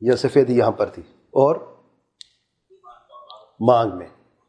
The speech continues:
ٹھیک ہے نا؟ تو یہ سفید بالوں کی سفیدی تھی اللہ تعالیٰ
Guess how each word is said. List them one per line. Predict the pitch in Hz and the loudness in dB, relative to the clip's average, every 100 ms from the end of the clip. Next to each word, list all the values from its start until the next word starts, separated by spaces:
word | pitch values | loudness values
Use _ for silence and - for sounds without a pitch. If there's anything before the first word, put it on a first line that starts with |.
| _ _ _ _ _ _ _ _ _ - | _ _ _ _ _ _ _ _ _ -12
ٹھیک | 117 107 | -10 -8
ہے | 113 | -10
نا؟ | 120 - _ _ _ _ _ _ _ _ _ _ _ | -10 -16 _ _ _ _ _ _ _ _ _ _ _
تو | 117 | 0
یہ | 160 | 2
سفید | 160 143 135 127 - - _ _ _ _ _ _ - | 0 0 0 0 -8 -20 _ _ _ _ _ _ -2
بالوں | 117 123 | -2 -2
کی | 113 | -6
سفیدی | 113 110 117 | -6 -2 -2
تھی | 117 | -2
اللہ | 110 107 | -4 -4
تعالیٰ | 104 107 | -4 -6